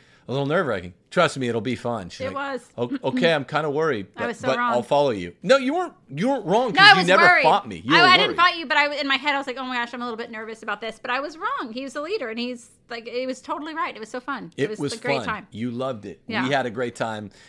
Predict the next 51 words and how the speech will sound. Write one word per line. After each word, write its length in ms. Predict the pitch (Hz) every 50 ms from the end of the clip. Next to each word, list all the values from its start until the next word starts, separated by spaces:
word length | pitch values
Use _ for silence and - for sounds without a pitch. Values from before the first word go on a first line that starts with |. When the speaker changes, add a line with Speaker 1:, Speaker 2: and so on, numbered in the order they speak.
| - _ -
Speaker 1:
And 260 | 110 107 107 - _ -
to 100 | - 131
your 120 | 123 120
credit, 320 | - - 147 127 110 101 -
you 120 | - 117 123
never 220 | 127 131 117 -
fought 300 | - - 127 123 113 -
me 80 | 107 101
in 80 | 95
a 40 | 92
serious 380 | - - - 95 85 78 - -
way. 140 | 85 78 78
You're 180 | 85 110 127
a 40 | 131
little 240 | 127 139 143 143 127
worried 280 | 123 135 139 139 135 123
at 100 | 120 110 -
first, 420 | - 110 104 104 - - - - _ _ - - - _ _
but 100 | 107 104
you're 80 | 135 131
like, 60 | 156
"Okay. 320 | 214 202 - 202 190 175 165 - - _ _ _ _ _ _ _ _ _ _ _ _
Yeah, 140 | - 113 135 -
look, 420 | - 107 120 127 120 101 - - -
my 240 | 95 101 107 120 131
adventure 640 | 135 117 107 131 135 131 - 147 151 143 143 - _
is 160 | 123 117 98 87
that 240 | 117 113 120 -
which 160 | - 107 - -
is 80 | 101 -
grafted 480 | - - 107 107 107 - - 113 95
onto 240 | 101 95 95 90 90
yours. 340 | 87 85 87 90 92 95 -
Speaker 2:
Yes, 200 | 262 262 254 -
thank 280 | - 262 254 247 -
you. 100 | - 214
Speaker 1:
It's 80 | 214 214
not 200 | 208 196 196 -
the 100 | 220 202
other 140 | 196 190 185
way 120 | 190 180
around." 80 | 175 -
Speaker 2:
It's 80 | 233 -
not 180 | 285 277 277
the 80 | 269 262
other 100 | 247 247
way 60 | 233
around. 200 | 220 214 214 226
It's 200 | - 254 254 -
so 140 | - 302 294
dysphoric 480 | 240 330 - - - 277 254 277 269